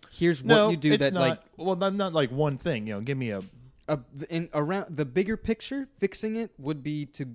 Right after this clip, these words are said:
Speaker 1: go back to the screenplay, what's actually written down, <laughs> and just give it another once over. <laughs>
Speaker 2: So,
Speaker 1: <laughs> Then
Speaker 2: like,
Speaker 1: go
Speaker 2: what, but
Speaker 1: from
Speaker 2: what do you,
Speaker 1: there.
Speaker 2: what do you mean?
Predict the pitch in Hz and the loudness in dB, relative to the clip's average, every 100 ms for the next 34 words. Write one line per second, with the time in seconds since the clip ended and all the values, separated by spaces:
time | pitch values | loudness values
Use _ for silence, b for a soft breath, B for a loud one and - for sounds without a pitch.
0 | - 143 156 165 _ 131 110 110 - _ | -8 -4 -2 -4 _ -10 -8 -10 -12 _
1 | _ _ _ - 156 165 151 160 - - | _ _ _ -6 -4 -4 -6 -10 -10 -16
2 | - - - _ _ _ _ _ - 175 | -16 -20 -20 _ _ _ _ _ -4 0
3 | 170 156 135 113 107 107 120 _ _ _ | 0 -2 -6 -6 -6 -8 -10 _ _ _
4 | _ _ - 143 143 160 - 156 135 135 | _ _ -4 -2 0 -2 -4 -6 -4 -4
5 | 147 160 147 113 104 113 127 _ _ _ | -4 -4 -4 -6 -8 -10 -14 _ _ _
6 | _ _ _ _ _ _ _ _ _ _ | _ _ _ _ _ _ _ _ _ _
7 | _ - - - - 175 190 156 - - | _ -20 -10 -10 -6 -6 -6 -6 -8 -12
8 | - - 160 135 - 196 151 143 165 156 | -14 -12 -10 -4 -2 0 0 0 2 2
9 | 117 135 147 - 135 143 135 151 277 226 | 0 0 0 2 2 2 0 2 2 4
10 | 220 240 - - 320 - - _ _ _ | 0 -2 -14 -10 -10 -10 -20 _ _ _
11 | B B - 185 175 165 156 175 233 170 | B B 0 4 6 4 8 10 10 8
12 | 180 190 185 196 139 185 202 202 240 220 | 6 6 4 2 2 0 0 -2 -2 -6
13 | 196 | -10